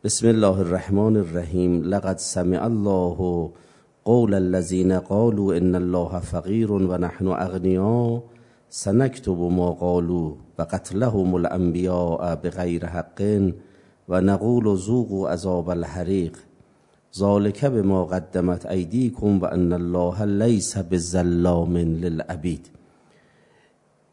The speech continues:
کاری که یهود انجام دادند و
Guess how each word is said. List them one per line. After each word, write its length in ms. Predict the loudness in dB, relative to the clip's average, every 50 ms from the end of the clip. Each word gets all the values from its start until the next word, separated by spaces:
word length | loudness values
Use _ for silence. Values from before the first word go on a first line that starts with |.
| _ _ _ _ _ _ _ _ _ _ _ _
کاری 440 | -6 0 4 4 6 6 4 2 0
که 680 | -2 -4 -2 0 0 2 2 0 0 0 -2 -4 -6 -8 -8 -6
یهود 580 | -2 0 2 2 4 4 4 4 4 2 2 2
انجام 440 | 2 2 2 2 2 2 2 2
دادند 680 | 2 0 0 0 0 -2 -2 -2 0 0 0 0 -2 -2 -4
و 300 | -2 -2 -2 -2 -4